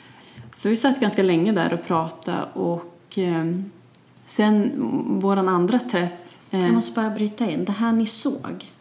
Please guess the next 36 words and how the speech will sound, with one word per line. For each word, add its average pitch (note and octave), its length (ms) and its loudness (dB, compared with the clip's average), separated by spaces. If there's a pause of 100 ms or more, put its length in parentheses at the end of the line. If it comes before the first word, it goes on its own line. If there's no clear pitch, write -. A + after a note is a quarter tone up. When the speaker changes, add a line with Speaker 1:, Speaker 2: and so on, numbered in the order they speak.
Speaker 2:
om G3+ 100 0
Speaker 1:
Mm. G3+ 80 4
Speaker 2:
vi G#3+ 60 2
ser G#3+ 400 -2
det D#3+ 60 -8
här, D3+ 340 -10
vad D#3 120 -10
kan D#3+ 180 -6
vi D#3 80 -6
göra D#3 160 -6
åt F3 220 -10
det? D#3+ 80 -10
Vad F3+ 200 -6
var F3 220 -4
det F3 60 -6
ni F3 140 -4
såg? - 540 -10 (760)
Speaker 1:
Det A#3+ 180 6
vi C4+ 100 6
såg C#4+ 440 4
är A#3 220 6
att, - 320 -2
att G#3 200 2 (480)
tjejer A#3+ 400 4
har A3 300 2
inte F3 200 0
samma D3+ 320 0
förutsättningar, - 1000 -4 (240)
eh, G3 360 0
samma F#3+ 300 2
möjligheter. E3+ 1200 0 (100)
Eh, F#3 280 -2 (220)
det A3 80 0
är G#3 40 2
svårigheter G3+ 1120 2
liksom F#3 720 0